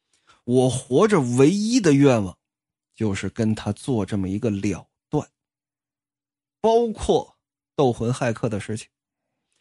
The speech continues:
包括他夺走空调承太郎的回忆，这一切的一切，由我来做个了断。普奇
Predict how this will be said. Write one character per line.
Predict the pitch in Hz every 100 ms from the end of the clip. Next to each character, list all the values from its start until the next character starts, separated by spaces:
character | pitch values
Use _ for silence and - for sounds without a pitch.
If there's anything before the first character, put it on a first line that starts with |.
| _ _
包 | 220 247 262
括 | - 190
他 | 139 139
夺 | 139 120 147
走 | 123 101
空 | - 135
调 | 127 113
承 | - 110
太 | 123 104
郎 | 92
的 | 113
回 | 98 101 95
忆， | 151 202 - _ _ _ _ _ _ _ _
这 | - 123
一 | 107 143 226
切 | - 196
的 | 127
一 | 117 147
切， | - 110 _ _
由 | 120 135
我 | 202 165 95 82
来 | 95 135
做 | 160 156
个 | 120
了 | 110 92
断。 | 120 - _ _ _ _ _
普 | - - 127 120
奇 | 117 - 147 202